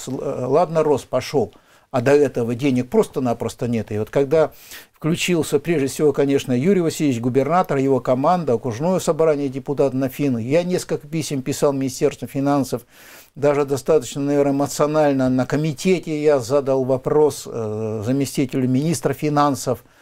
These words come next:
прямо по Ненецкому автономному округу сказал о том, что мы даём, э, на уровень федерации сто миллиардов по году округ даёт. И правильно, да, всё это у нас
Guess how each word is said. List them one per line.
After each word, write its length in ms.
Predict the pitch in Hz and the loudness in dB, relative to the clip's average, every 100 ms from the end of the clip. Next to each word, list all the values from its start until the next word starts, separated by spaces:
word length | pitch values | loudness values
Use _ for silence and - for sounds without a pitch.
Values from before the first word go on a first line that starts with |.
| - - - | -20 -20 -16
прямо 300 | - 156 151 | 0 2 2
по 100 | 127 | 0
Ненецкому 440 | 143 147 139 - 135 | 0 0 -2 0 -2
автономному 640 | - 139 139 131 131 127 147 | 0 0 2 2 2 4 2
округу 440 | 160 156 135 135 | 2 -2 -2 -4
сказал 460 | - 131 127 135 127 | -2 -2 2 2 2
о 60 | |
том, 280 | 123 147 127 | 2 0 0
что 280 | - - 127 123 - | -4 -2 -2 -4 -6
мы 160 | 135 147 | -2 0
даём, 540 | 139 135 147 143 120 | 2 2 4 2 0
э, 200 | 117 113 104 101 113 _ _ _ _ _ - - _ - | -4 -4 -6 -10 -16 _ _ _ _ _ -18 -18 _ -4
на 120 | 135 | 0
уровень 360 | 156 156 143 127 | 2 4 2 2
федерации 540 | 135 131 147 156 - | -2 2 4 4 0
сто 260 | 113 - 151 | -10 -2 -2
миллиардов 600 | 139 139 165 180 156 - | 2 4 4 2 -2 -2
по 120 | 151 | -4
году 320 | 131 135 101 | 0 0 0
округ 400 | 113 139 - 120 | -2 -2 -2 -4
даёт. 380 | 107 127 107 101 _ _ _ _ _ _ _ _ _ - | -2 0 0 -4 _ _ _ _ _ _ _ _ _ -8
И 100 | 139 | -4
правильно, 680 | - 160 165 143 117 110 104 | 0 4 6 4 0 -6 -10
да, 520 | 127 107 147 147 113 104 | -12 0 2 2 0 -6
всё 280 | - - 160 | -8 0 2
это 140 | 156 | 2
у 100 | 147 | 2
нас 400 | 147 147 - - | 2 0 -2 -10